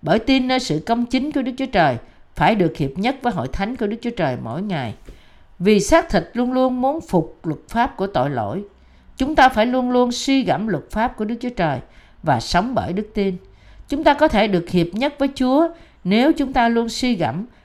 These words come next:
và tập trung vào sự công chính của Đức Chúa Trời. Chúng ta, những người tin sự công chính của Đức Chúa Trời, nên hiệp nhất với hội thánh – và đầy tớ của Đức Chúa Trời mỗi ngày trên căn bản.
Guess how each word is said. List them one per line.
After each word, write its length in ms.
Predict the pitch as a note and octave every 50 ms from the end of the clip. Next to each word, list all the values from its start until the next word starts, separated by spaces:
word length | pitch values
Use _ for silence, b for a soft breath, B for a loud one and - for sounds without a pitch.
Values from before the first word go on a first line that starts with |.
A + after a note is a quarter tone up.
| b b
và 120 | - D#3 D3
tập 380 | - - C3 - - - -
trung 260 | - A#3 A#3 A#3 A3+ G3+
vào 140 | D#3+ B2
sự 260 | A#2+ - - C3+ C3+ -
công 220 | - G3 G3+ G3+
chính 300 | F#3+ - G#3 G3+ A#3 C4+
của 280 | B3+ - D3 A#2+ A2+ C#3+
Đức 120 | F#3 G3+ G3+ -
Chúa 80 | A3
Trời. 300 | G#3 - F3 D3+ C3+ A#2+ C3 - - - _ _ _ _ _ _ _ _ _ _ _ _ _ _ _ _ _ - _ _ _ _ _ _ - _ _ - _ _ _ _ _ _ - _ _ _ _ _ _
Chúng 200 | F3+ F#3 A3 A#3
ta, 320 | - G3+ F#3 F#3 F3+ F3 B B B B B B B B B
những 200 | - G3 A#3+ C#4+
người 160 | B3+ G#3 F3+
tin 320 | E3 - - B3+ C4+ C4 B3+
sự 220 | B3 - D3 - -
công 160 | A#3 A#3+ A#3
chính 240 | A#3 B3+ B3 C#4 D4
của 120 | B3 A3+
Đức 100 | A3 B3 B3
Chúa 80 | - B3+
Trời, 320 | - - F3 D3+ C3+ A2+ b b b b b b b
nên 180 | - A#3 C4 C4
hiệp 260 | G3 F#3+ E3 D#3 -
nhất 180 | G3+ B3 D#4 E4 -
với 100 | C4 B3
hội 200 | F#3 F3 C3 C#3
thánh – 320 | C3+ F#3 F3+ G3 A#3+ C#4+ b b b b b b b
và 140 | E3 E3 E3+
đầy 160 | F3 E3 D3+
tớ 280 | - - F#3 G3+ A#3+
của 140 | C#4 C#4 B3
Đức 100 | A#3 B3+ B3
Chúa 80 | - C4
Trời 260 | B3+ G3+ F3+ D#3 D3
mỗi 260 | C#3 C#3 B2 C#3+ G3
ngày 280 | A#3+ A#3 F#3+ D3 C3 A#2+
trên 280 | A2+ - F3 F#3+ G3 F#3
căn 240 | - F#3+ F#3+ F#3+
bản. 280 | E3+ B2+ G#2 A#2 D#3